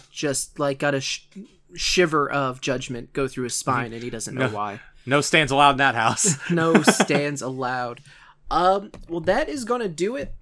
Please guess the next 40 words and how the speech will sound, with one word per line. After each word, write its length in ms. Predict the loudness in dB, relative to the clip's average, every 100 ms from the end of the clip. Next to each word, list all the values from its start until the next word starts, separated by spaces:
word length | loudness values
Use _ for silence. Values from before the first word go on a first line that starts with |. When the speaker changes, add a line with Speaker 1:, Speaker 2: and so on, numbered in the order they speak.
| -10
Speaker 1:
I 120 | -6 -2
believe, 500 | -2 -2 -4 -6 -10
unless 420 | -8 -4 -6 -6
you 140 | -10 -2
got 200 | 0 0
anything 320 | -2 -6 -6
else 220 | -6 -4
you 80 | -2
wanted 180 | -2 -4
to 60 |
throw 320 | -6 -4 -2
in 100 | -2 -6
at 100 | -6
the 120 | -6
end 180 | -6 -4
there. 320 | -4 -4 -10 _ _ _ -20 -14
Speaker 2:
No, 180 | -8 -8
we're 120 | -4
good. 120 | -2
I 60 | -2
can 120 | -2
start 140 | -6 -6
making 160 | -8 -6
dinner 200 | -6 -8
soon. 180 | -8
I'm 100 | -10
excited. 640 | -12 -12 -8 -8 -8 -12 -20 _ _
Speaker 1:
Right? 440 | -12 -4 -4 -4 -10 -20 -20 _ 0
Um, 320 | 2 4 0
Speaker 2:
Steak 320 | -2 2 4
Speaker 1:
so 40 |
Speaker 2:
and 80 | 4
ramen. 180 | 0 -2
Speaker 1:
yes, 420 | -4 -8 -10 -12 _ _ -14
we 340 | -8 -6 -8 -8
are 560 | -8 -6 -8 -10 -16 -20 _
gonna 220 | 0 0
call 280 | 0 2 2
it 180 | 0 -4
there. 400 | -2 0 -2